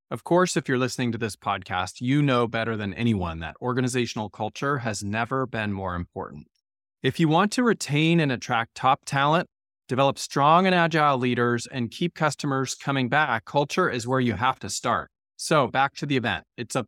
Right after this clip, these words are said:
four-day organizational culture masterclass called The Fellowship.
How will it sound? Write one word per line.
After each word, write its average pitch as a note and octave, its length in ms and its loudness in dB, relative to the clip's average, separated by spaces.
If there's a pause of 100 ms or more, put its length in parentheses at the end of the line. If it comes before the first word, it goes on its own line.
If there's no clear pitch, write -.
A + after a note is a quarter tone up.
(160)
four-day D3 640 2
organizational C3 960 0
culture D3+ 480 0
masterclass A#2 1080 -2 (220)
called B2+ 220 4
The B2+ 80 -2
Fellowship. D3+ 640 2